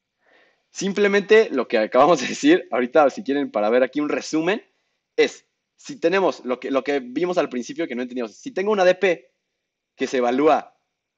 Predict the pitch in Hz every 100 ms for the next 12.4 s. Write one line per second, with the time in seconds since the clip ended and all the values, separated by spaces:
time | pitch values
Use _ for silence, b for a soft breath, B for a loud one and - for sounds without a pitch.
0 | _ _ 190 156 127 - _ _ 180 214
1 | 202 160 - 175 175 113 - _ _ _
2 | _ _ _ _ _ 277 277 - 247 254
3 | 240 156 165 117 - _ _ _ _ _
4 | _ _ _ _ _ 127 123 127 156 170
5 | 165 165 160 - 151 131 120 131 131 123
6 | 117 - _ _ _ _ _ _ _ _
7 | _ _ _ 196 160 - 139 151 165 160
8 | 147 165 170 160 117 143 151 160 - -
9 | 139 - 143 - 135 160 196 151 - 139
10 | 170 165 - 113 - 135 - _ _ _
11 | _ _ 110 113 123 135 131 127 127 110
12 | 101 117 160 -